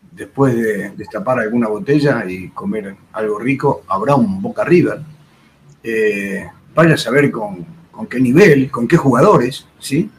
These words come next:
En qué etapa estarán River y Boca en la Copa Libertadores de América, que se define recién a fines de enero, mientras que este campeonato se define a mediados de enero.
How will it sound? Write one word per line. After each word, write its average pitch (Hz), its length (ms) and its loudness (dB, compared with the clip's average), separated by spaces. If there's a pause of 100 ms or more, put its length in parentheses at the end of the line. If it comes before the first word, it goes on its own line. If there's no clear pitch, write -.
(480)
En 117 120 -4
qué 156 80 4
etapa 147 320 4
estarán 131 400 2
River 131 240 2
y 117 60 2
Boca 123 200 0
en 107 80 -6
la 107 80 -4
Copa 107 180 -8
Libertadores 104 540 -10
de 104 80 -6
América, 123 420 0
que 90 120 -16
se 90 100 -16
define 101 380 -14
recién 104 320 -12
a - 80 -14
fines 95 260 -16
de 92 60 -16
enero, 139 320 4
mientras 98 340 -16
que 123 120 -10
este 107 140 -12
campeonato 120 600 -8 (560)
se - 320 -2
define 113 480 0
a 101 140 -6
mediados 107 580 4
de 90 80 -14
enero. - 300 -16